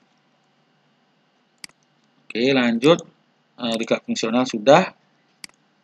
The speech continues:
Kemudian setelah diklat fungsional kita turun. Kegiatan kolektif gainnya, eh, oke ini.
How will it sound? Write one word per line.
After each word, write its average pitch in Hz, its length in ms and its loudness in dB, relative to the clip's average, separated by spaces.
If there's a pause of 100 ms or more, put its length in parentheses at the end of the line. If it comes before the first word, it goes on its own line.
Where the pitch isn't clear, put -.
(260)
Kemudian 127 320 2
setelah 127 240 -2
diklat 120 400 -4
fungsional 123 480 0
kita - 240 -2
turun. 165 480 8 (640)
Kegiatan 131 320 0
kolektif 135 480 0
gainnya, 147 800 2 (1040)
eh, 120 640 0
oke - 160 -12
ini. - 320 -12